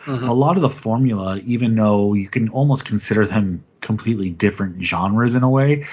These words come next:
Speaker 2: that kind of dynamic still exists into,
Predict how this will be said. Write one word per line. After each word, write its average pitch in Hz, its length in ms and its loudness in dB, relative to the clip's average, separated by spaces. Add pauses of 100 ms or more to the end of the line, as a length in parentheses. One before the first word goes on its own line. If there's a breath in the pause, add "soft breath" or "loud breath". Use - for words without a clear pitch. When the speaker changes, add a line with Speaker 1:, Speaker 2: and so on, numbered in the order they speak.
(320 loud breath)
Speaker 2:
that 120 420 0
kind 147 180 2
of 139 120 2
dynamic 107 580 2
still 110 460 -4
exists 92 840 -2 (400 loud breath)
into, 98 960 4